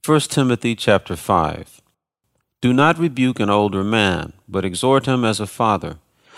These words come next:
younger men as brothers, older women as mothers, younger women as sisters, with all purity. Honor widows who are really widows.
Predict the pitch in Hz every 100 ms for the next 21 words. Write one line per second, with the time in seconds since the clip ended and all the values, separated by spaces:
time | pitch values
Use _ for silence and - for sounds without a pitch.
0 | - 127 139 147 143 127 120 120 107 104
1 | 107 131 120 82 76 - - _ _ 110
2 | 113 107 110 135 101 95 92 101 101 90
3 | 80 - - _ _ 98 117 135 143 127
4 | 135 98 92 95 95 - - 143 - -
5 | 80 - - 85 101 107 110 - 127 113
6 | 85 - 76 - _ _ _ _ _ _
7 | 113 117 131 131 120 127 107 98 95 101
8 | 92 95 104 110 95 101 120 110 73 -
9 | -